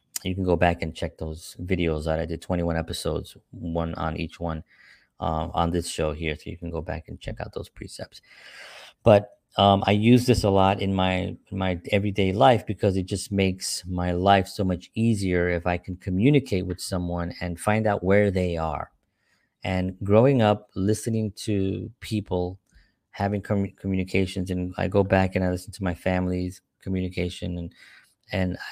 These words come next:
the overall thing that they had was kindness. You know, um, that was the overall foundation of everything. It was just being kind to one another.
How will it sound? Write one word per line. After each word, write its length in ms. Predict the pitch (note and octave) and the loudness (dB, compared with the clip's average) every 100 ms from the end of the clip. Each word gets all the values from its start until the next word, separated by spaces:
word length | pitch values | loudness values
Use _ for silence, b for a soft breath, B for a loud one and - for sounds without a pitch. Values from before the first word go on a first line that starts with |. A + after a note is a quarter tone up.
| B | B
the 220 | G2+ F#2+ | 0 4
overall 1000 | A2+ D3 D3 B2+ A2+ A2+ A2+ G#2 F#2+ F#2 - | 6 8 10 8 10 10 8 8 4 -4 -14
thing 300 | - G#2+ G#2+ | -4 -2 0
that 180 | G2 - | -2 0
they 160 | F#2+ | -2
had 520 | F2 - G2 F2+ E2 - | -2 -4 -2 -2 -2 -6
was 380 | F#2+ F2+ F2+ F2+ | -4 -2 -2 -4
kindness. 840 | - - G#2 G2 F2 D#2+ - - - _ _ _ _ _ _ _ _ | -10 -8 -4 -2 -4 -6 -14 -18 -20 _ _ _ _ _ _ _ _
You 80 | F#2+ | -8
know, 260 | F#2+ F#2+ F#2 _ | -6 -6 -10 _
um, 480 | F#2 F2+ F2 F2 F2+ | -4 -4 -4 -8 -8
that 180 | F#2 A#2 | 0 2
was 140 | D#3 B2+ | 4 2
the 120 | - | 2
overall 460 | A#2+ B2+ B2 A2+ A2+ | 2 2 4 4 4
foundation 760 | - G2+ G2 F#2+ F#2+ A2 G2+ | 2 -2 -2 0 -2 -2 -2
of 100 | E2+ | -2
everything. 380 | D#2+ E2+ - - - | -2 -6 -8 -16 -8
It 40 | |
was 140 | G#2+ G#2+ | -8 -6
just 240 | D3 A#2+ | -6 -6
being 280 | G#2 G#2+ A2 | -4 -2 -2
kind 500 | - - G#2 A2 G#2 | -6 -10 -8 -6 -8
to 100 | - | -6
one 140 | F2 | -6
another. 260 | E2 D#2+ E2 | -6 -10 -14